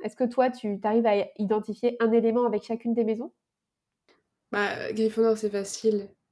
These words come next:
Speaker 2: C'est, euh, rouge, donc c'est le feu.
Speaker 1: Ouais.
Speaker 2: Serre d'aigle, bleu, donc c'est l'eau.
Speaker 1: Euh, non.
Speaker 2: Ah ouais ?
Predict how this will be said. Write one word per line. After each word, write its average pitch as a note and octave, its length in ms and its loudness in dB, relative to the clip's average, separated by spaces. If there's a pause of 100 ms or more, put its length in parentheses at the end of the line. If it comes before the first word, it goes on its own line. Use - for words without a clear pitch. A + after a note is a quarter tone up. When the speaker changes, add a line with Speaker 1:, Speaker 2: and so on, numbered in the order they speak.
(100)
Speaker 2:
C'est, F#3+ 400 -6
euh, F#3 280 -6
rouge, G#3+ 340 2
donc F#3 220 -8
c'est - 140 -6
le F#3 120 -4
feu. C4 320 -2 (440)
Speaker 1:
Ouais. G#3 200 -4 (1300)
Speaker 2:
Serre A3 260 4
d'aigle, A3 480 2
bleu, A3+ 480 2 (800)
donc G3+ 160 0
c'est G3+ 280 0
l'eau. A3+ 280 6 (760)
Speaker 1:
Euh, G3+ 200 -4
non. F#3+ 120 -6 (580)
Speaker 2:
Ah A3 160 0
ouais ? B3+ 200 -2